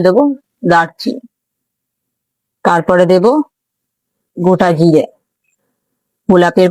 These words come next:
পাপড়ি, এলাচ, সমস্ত উপকরণ দিয়ে দিয়েছি কড়াইতে।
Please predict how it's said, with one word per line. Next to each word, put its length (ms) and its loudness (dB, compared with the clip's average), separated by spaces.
পাপড়ি, 400 0
এলাচ, 540 2
সমস্ত 420 -2
উপকরণ 480 0
দিয়ে 220 2
দিয়েছি 280 0
কড়াইতে। 400 0